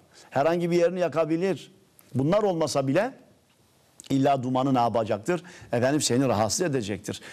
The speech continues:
Demek kötü arkadaş böyle, böyle bir şey.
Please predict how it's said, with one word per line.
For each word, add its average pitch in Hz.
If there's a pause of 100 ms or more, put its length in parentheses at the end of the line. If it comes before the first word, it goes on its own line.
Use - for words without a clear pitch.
(140)
Demek 151
kötü 151
arkadaş 135 (580)
böyle, 113 (240)
böyle 107
bir 87
şey. 87